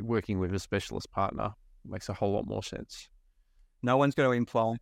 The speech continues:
Speaker 2: employ an A W S specialist for an Azure network, right?
Speaker 1: They might try.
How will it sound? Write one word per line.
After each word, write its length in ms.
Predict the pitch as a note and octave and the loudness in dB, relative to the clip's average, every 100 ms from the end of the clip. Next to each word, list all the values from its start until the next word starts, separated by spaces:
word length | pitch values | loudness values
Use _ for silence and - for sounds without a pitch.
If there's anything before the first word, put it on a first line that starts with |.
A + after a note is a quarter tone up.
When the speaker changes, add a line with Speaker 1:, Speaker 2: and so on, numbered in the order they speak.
| - | -4
Speaker 2:
employ 440 | B2 A#2 A#2+ A#2 A2+ | 0 2 2 2 2
an 80 | |
A 180 | - A2+ | 2 0
W 320 | A2+ A#2 A2+ | 2 2 2
S 120 | A2+ - | 0 -4
specialist 680 | - - A2+ - A2+ A2 | -10 -6 -4 -2 -2 -4
for 160 | - A#2 | -4 -2
an 80 | A#2+ | 0
Azure 300 | G#2+ B2 A2+ | 0 2 2
network, 420 | A#2 - B2 B2 | 2 0 -2 0
right? 460 | A#2+ A2+ B2 - - _ - - - - _ - _ _ _ - - - _ _ _ - _ _ _ | 0 0 -4 -12 -20 _ -20 -20 -20 -20 _ -20 _ _ _ -20 -20 -20 _ _ _ -20 _ _ _
Speaker 1:
They 100 | D#3 | 2
might 200 | D#3+ C3+ | 4 4
try. 400 | - E3+ B2 D#3 | 4 4 2 -2